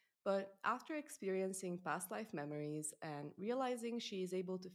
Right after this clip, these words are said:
feel her clients' emotions, see energy in their bodies, and hear their body talking to her, she decided to lean into the spiritual unknown while applying scientific methods like recording and collating data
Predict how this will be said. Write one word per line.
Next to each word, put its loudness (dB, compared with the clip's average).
feel -2
her -4
clients' -2
emotions, -4
see 0
energy 0
in -4
their -2
bodies, 0
and -4
hear -2
their -4
body 2
talking -6
to -14
her, -8
she -2
decided 0
to -2
lean 0
into -4
the -4
spiritual 0
unknown 0
while 6
applying 0
scientific -2
methods -2
like -2
recording 0
and 0
collating -2
data -4